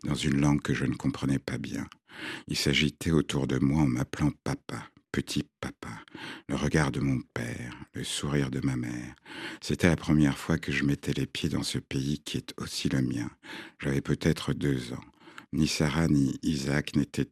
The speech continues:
encore nés. Je n'avais jusqu'alors pour seuls horizons que des champs enneigés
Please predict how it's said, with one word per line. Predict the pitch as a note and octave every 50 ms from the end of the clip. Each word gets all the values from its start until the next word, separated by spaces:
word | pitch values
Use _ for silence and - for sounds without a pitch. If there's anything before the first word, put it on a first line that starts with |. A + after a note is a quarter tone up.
| - -
encore | - - - - D#2+ C#2 -
nés. | B1+ - B1 B1 B1+ - - - - - - - - -
Je | - - D#2+
n'avais | D#2 D2+ C#2 E2 D#2+
jusqu'alors | D2+ E2 D#2+ - - - E2 D2+ D2+ D2+ D#2 F2 F2 -
pour | - E2+ -
seuls | - - - - C2+ C#2 C2+
horizons | C#2 C#2+ C#2 C2 C2+ C#2 D#2 E2 E2
que | - - -
des | C#2 C#2 C2+
champs | - - - D#2 C#2+ C2+ C#2
enneigés | D2 D2 D2+ C#2+ C2+ C2+ - B1 B1+ B1+ C2+ D#2